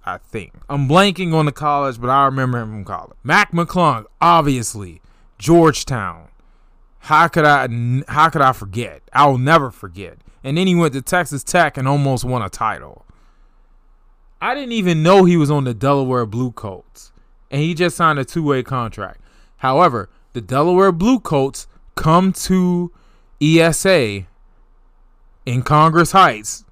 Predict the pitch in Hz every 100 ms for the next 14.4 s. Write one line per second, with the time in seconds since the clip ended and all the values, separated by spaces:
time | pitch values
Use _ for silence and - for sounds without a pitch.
0 | _ 123 131 139 127 110 - 107 143 143
1 | 165 165 165 185 143 - 107 98 92 95
2 | 107 120 156 196 202 190 185 190 190 180
3 | 214 196 135 110 98 117 123 - 135 147
4 | 180 185 185 185 208 214 135 101 85 -
5 | 117 131 156 185 175 156 143 147 - 165
6 | 135 117 131 127 - 127 139 139 139 139
7 | - 120 147 160 120 131 165 - 131 160
8 | 139 143 135 127 123 - 147 - 104 92
9 | 113 113 107 160 175 180 160 - 180 -
10 | 170 143 143 139 131 120 110 113 92 -
11 | _ _ _ _ _ _ - 117 120 117
12 | 143 175 190 180 143 185 208 - 131 120
13 | - 110 104 101 135 151 - 196 - 113
14 | 107 92 95 92